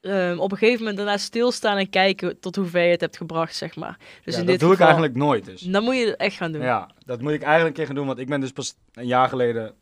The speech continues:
Speaker 2: ongeveer om en nabij een jaar geleden ben ik begonnen.
Speaker 1: Ja.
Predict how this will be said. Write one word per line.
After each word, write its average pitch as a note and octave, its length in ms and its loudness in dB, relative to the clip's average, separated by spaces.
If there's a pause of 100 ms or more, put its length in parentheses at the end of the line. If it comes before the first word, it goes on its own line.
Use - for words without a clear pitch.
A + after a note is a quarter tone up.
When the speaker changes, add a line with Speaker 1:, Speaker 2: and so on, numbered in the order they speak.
(520)
Speaker 2:
ongeveer A2+ 600 0 (180)
om A2+ 120 -12
en A2+ 60 -6
nabij A2 260 -2
een A2 60 -6
jaar A#2 180 -4
geleden G#2+ 240 -10
ben G#2+ 120 -12
ik G#2 80 -14
begonnen. A#2 460 -8
Speaker 1:
Ja. E3 180 -6